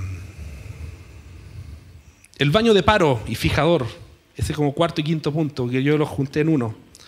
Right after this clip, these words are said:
Dice, volver a Cristo, ir a una vida eterna con Dios. Y ahí anoté en rojo que era un baño de paro. Dice, el baño de paro es una solución ácida usada,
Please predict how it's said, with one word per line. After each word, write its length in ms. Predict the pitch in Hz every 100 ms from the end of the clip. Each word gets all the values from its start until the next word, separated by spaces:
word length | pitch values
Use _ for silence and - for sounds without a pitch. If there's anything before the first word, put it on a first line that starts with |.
| - - - - - - - - _
Dice, 420 | - 147 165 160 -
volver 400 | 143 139 139 185
a 100 | 185
Cristo, 600 | 185 196 - 208 208 202 - -
ir 160 | 165 165
a 40 |
una 160 | 160 156
vida 200 | 160 156
eterna 380 | 151 160 160 151
con 220 | 139 131
Dios. 340 | 131 110 - - - - -
Y 60 | 143
ahí 120 | 156
anoté 260 | 160 147
en 120 | 156 147
rojo 220 | 165 170
que 100 | 180
era 120 | 190
un 200 | 190 175
baño 220 | 180 180
de 80 | 175
paro. 200 | 180 165
Dice, 160 | 147 160
el 60 |
baño 200 | 151 180
de 60 | 170
paro 180 | 180 185
es 100 | 180
una 120 | 160
solución 400 | - 143 - 165
ácida 460 | 180 - 151 165 - - - -
usada, 560 | 131 - 185 190 -